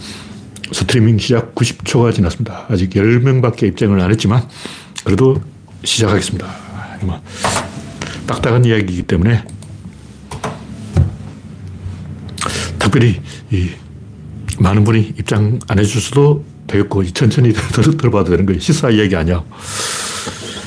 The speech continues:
첫 번째 이야기는 존재의 핸들. 이거는 뭐냐면, 제가 구조론을 이야기하려면 모르는 사람에게, 생판 모르는 사람에게 이야기하려면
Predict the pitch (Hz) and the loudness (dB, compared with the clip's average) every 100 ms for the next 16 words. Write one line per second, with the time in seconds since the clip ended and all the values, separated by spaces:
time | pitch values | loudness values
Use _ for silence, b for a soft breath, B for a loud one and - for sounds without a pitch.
0 | B B B B - - 131 117 104 104 | B B B B -6 0 4 4 4 4
1 | 127 95 - - - 95 104 107 156 151 | 4 2 -4 -8 0 4 6 6 6 6
2 | 147 120 104 90 87 87 92 - - - | 4 2 4 2 0 -6 -12 -18 -18 -12
3 | B B B B - - 117 117 98 101 | B B B B -6 2 4 6 6 6
4 | 120 147 - B B B B 117 107 - | 6 4 0 B B B B 0 0 0
5 | - - 98 107 139 110 123 110 87 120 | -4 0 4 6 6 6 4 4 2 2
6 | 123 - 101 92 110 131 143 104 90 - | 0 -4 0 4 4 4 4 4 2 2
7 | 110 151 120 107 110 101 135 113 101 110 | 2 2 2 4 2 2 2 4 4 4
8 | 90 90 95 120 | 4 2 2 0